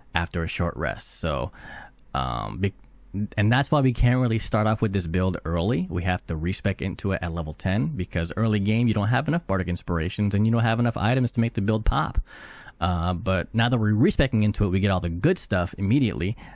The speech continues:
such like Font of Inspiration, which re-, which, um, replenishes all of our Bardic Inspirations after a short rest, and you should be taking a short rest after every fight anyway,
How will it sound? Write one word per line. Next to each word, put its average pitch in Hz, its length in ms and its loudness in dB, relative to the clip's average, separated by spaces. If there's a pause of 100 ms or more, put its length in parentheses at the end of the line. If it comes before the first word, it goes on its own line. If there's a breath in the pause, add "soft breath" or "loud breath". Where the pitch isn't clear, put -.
such - 340 0
like 101 340 0
Font 101 280 2
of 104 100 2
Inspiration, 87 760 -2
which - 340 -8
re-, 92 140 -4 (160)
which, 87 260 -8 (220)
um, 80 420 -8 (320)
replenishes 135 640 0 (320 loud breath)
all 151 160 4
of 151 100 4
our 151 80 4
Bardic 127 260 2
Inspirations 110 600 0 (640)
after 110 280 2
a 98 40 2
short 92 260 -2
rest, 87 400 -2
and 90 120 0
you 92 60 0
should 82 120 -4
be 90 60 -4
taking 104 360 2
a 123 60 2
short 110 240 -2
rest 101 400 -4
after 98 260 0
every 85 280 0
fight - 340 -2
anyway, 113 500 4